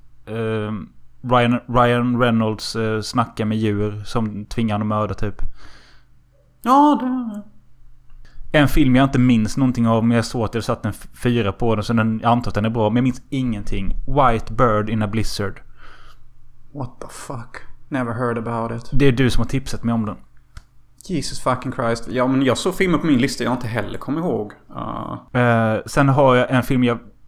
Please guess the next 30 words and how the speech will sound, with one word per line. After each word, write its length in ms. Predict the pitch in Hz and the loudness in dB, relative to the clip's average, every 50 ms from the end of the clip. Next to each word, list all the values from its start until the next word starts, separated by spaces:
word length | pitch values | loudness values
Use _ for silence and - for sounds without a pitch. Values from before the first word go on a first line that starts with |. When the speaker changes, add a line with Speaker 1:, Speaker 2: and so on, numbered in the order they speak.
| - - - | -20 -6 0
Speaker 1:
verkligen 440 | - 147 139 113 110 - - 143 123 | 2 2 2 2 0 -2 -4 -4 -2
borde 200 | 123 123 113 107 | -2 -4 -4 -4
se 140 | - - 120 | -4 -4 -4
om, 180 | 110 104 101 | -4 -4 -4
som 200 | 95 - 127 110 | -4 -4 -4 -2
du 140 | 104 127 120 | 0 0 0
och 100 | 110 120 | 0 0
jag 80 | 123 117 | 0 0
har 80 | 113 | -2
sett 300 | - - 123 104 - - - | -2 -4 -6 -6 -8 -8 -8
en 300 | 120 113 107 101 104 113 | -6 -6 -4 -4 -4 -4
gång. 380 | 113 110 104 101 98 98 98 - - _ _ _ _ _ _ _ _ _ _ _ _ _ _ _ - | -4 -4 -4 -4 -6 -8 -12 -14 -20 _ _ _ _ _ _ _ _ _ _ _ _ _ _ _ -6
Kanske 340 | - 135 135 135 127 - 113 | 0 2 2 2 2 -2 -4
på 100 | 101 127 | -2 0
varsitt 320 | 131 135 123 - - - - | 0 0 0 -2 -4 -2 -2
håll. 240 | 127 113 104 110 | 0 0 0 -2
Vi 60 | 113 113 | -2 -2
kanske 240 | - 127 117 123 | -2 -2 -4 -2
poddade 460 | 117 - - 135 131 127 - 113 107 117 | -2 0 2 2 2 0 -2 -4 -2 -2
om 140 | 117 117 | -2 -2
den 200 | 110 104 107 104 | -2 -2 -4 -6
i 520 | - 101 113 113 107 107 107 104 104 101 104 - - - | -6 -4 -4 -4 -2 -4 -4 -4 -4 -6 -8 -10 -10 -6
poddens 400 | - - 120 110 101 104 101 - | -2 0 0 0 0 -2 -4 -4
begynnelse. 680 | - 110 110 110 101 95 95 95 92 - 110 107 101 - - _ - - - - - - - - - - - - | -4 -4 -2 -2 -2 -4 -6 -8 -6 -4 -4 -4 -4 -6 -10 _ -20 -20 -20 -20 -20 -20 -20 -20 -20 -18 -4 0
S 360 | 139 135 120 - - - - - | 2 4 6 6 4 4 2 0
O 220 | 127 123 117 113 | 2 2 2 2
B, 440 | 107 101 107 117 107 101 98 101 107 104 - - | 2 2 2 2 2 2 -2 -6 -8 -10 -12 -14
Summer 540 | - - - 143 123 110 107 110 110 113 | -8 -2 2 2 4 4 4 2 2 2
of 180 | 110 104 - - | 2 0 -2 -4
Blood. 440 | - 104 104 107 98 92 90 95 - | -6 -4 -2 -2 -2 -2 -4 -8 -12